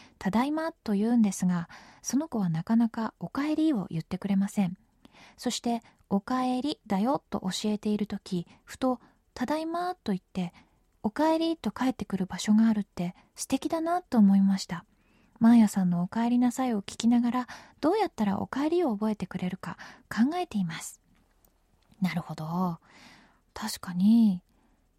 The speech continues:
英語を習った時に、ただいまとかおかえりってなんか、あんまりそのまま訳せる英語がないっていうか、ねえ、だから、おかえりなさいっ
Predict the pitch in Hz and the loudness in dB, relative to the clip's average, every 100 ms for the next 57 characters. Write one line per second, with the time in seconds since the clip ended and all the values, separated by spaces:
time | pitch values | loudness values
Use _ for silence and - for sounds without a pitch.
0 | _ _ _ 214 269 302 311 302 302 285 | _ _ _ 0 0 2 0 2 0 -2
1 | 285 302 _ - 196 180 190 208 208 185 | -6 -8 _ -14 -12 -6 2 4 4 2
2 | - 214 294 349 349 349 - 175 170 - | -2 -2 -2 -4 -6 -6 -4 -6 -6 -4
3 | 214 220 - - 185 196 196 180 - - | -2 -2 -4 -4 0 0 -2 -12 -16 -14
4 | - 294 339 320 269 320 381 381 370 359 | -6 -4 -4 -6 -6 -4 -6 -4 -4 -4
5 | 320 - - 349 339 226 202 190 190 190 | -4 -6 -6 -2 0 0 -2 -4 -4 -2
6 | 190 202 190 - - 180 170 - - 214 | 0 2 0 -4 -10 -8 -8 -10 -6 -4
7 | 190 170 - - - - - - _ _ | -4 -8 -20 -20 -20 -20 -20 -20 _ _
8 | _ - 320 311 185 - _ - - 208 | _ -6 -2 0 -2 -4 _ -18 -8 -4
9 | 190 185 _ _ _ 226 - 359 392 392 | -4 -6 _ _ _ -10 -6 -4 -4 -6
10 | 370 370 359 | -6 -2 -2